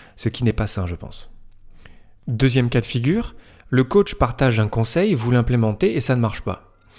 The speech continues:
Vous ne serez pas à blâmer, mais vous blâmerez logiquement le coach, ce qui est une situation perdante pour les deux parties. Bref, vous devez vous sentir pleinement responsable de ce que vous décidez, pas pour que le coach se dédouane, pas du tout,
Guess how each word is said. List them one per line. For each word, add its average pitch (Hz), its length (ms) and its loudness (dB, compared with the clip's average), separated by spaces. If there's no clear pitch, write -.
Vous 123 180 2
ne 165 100 6
serez 131 360 0
pas 123 280 -2
à 104 60 0
blâmer, 107 380 0
mais 117 140 4
vous 120 120 0
blâmerez 117 540 2
logiquement 113 420 2
le 110 80 2
coach, - 360 -8
ce - 180 -4
qui 120 160 0
est 123 120 -2
une 110 60 -2
situation 104 540 -2
perdante 110 480 -4
pour 107 120 -2
les 101 80 0
deux 101 100 2
parties. - 340 -10
Bref, - 460 -2
vous 117 180 0
devez 160 240 4
vous 180 100 0
sentir - 360 -2
pleinement 156 360 2
responsable 139 720 -2
de 117 80 0
ce - 140 -4
que 160 100 4
vous 143 140 0
décidez, 123 500 -2
pas 180 120 4
pour - 160 -2
que - 100 0
le 120 80 6
coach 135 260 2
se 117 120 -4
dédouane, 127 420 2
pas 123 80 0
du 104 120 -4
tout, 226 220 -4